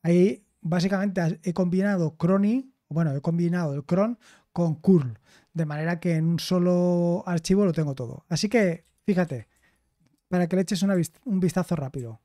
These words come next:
Como te digo, la primera parte, eh, aquí lo que hago es combinar, el, lo que hago es generar el builder, y en el builder, sobre todo en esta parte, es donde tengo que poner las dependencias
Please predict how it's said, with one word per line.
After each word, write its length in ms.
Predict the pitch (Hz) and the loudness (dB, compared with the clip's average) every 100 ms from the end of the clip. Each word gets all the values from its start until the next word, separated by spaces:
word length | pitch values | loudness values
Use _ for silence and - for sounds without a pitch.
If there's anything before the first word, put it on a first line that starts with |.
| _ | _
Como 220 | 170 170 | -4 0
te 80 | 196 | 2
digo, 200 | 214 170 | 2 2
la 120 | 165 | 0
primera 320 | 175 185 214 | 0 2 2
parte, 420 | 180 151 - 123 - _ _ _ _ _ | 0 -4 -6 -14 -14 _ _ _ _ _
eh, 300 | 175 160 160 - | -4 -4 -6 -6
aquí 360 | 156 196 202 | -2 2 2
lo 180 | 165 160 | 2 2
que 100 | 170 | 0
hago 260 | 175 170 180 | -2 0 0
es 120 | - | 0
combinar, 600 | 175 160 160 185 156 147 | -2 0 0 0 -4 -6
el, 240 | 165 147 208 185 170 | -6 -6 -6 -12 -10
lo 240 | 135 139 | -10 -10
que 100 | - | -8
hago 200 | 151 160 160 | -4 -2 -4
es 80 | |
generar 340 | - 160 160 156 | -4 -4 -2 -4
el 100 | 147 | 0
builder, 460 | 175 202 233 277 _ _ - _ 165 | 0 2 0 -2 _ _ -20 _ 0
y 80 | |
en 60 | 165 | 2
el 120 | 160 | 4
builder, 480 | 180 214 175 131 - 190 | 2 2 0 -4 -10 -14
sobre 280 | - 151 | -6 -6
todo 180 | 151 180 | 0 2
en 80 | 196 | 4
esta 220 | 175 180 | 2 0
parte, 240 | 208 208 165 | 0 0 0
es 80 | |
donde 220 | 165 175 170 | 2 0 2
tengo 240 | 175 170 | 2 2
que 80 | 165 | 2
poner 260 | 165 165 | 0 0
las 140 | 160 143 | 0 -2
dependencias 760 | 175 202 202 202 233 277 - | -2 0 0 0 0 -2 -8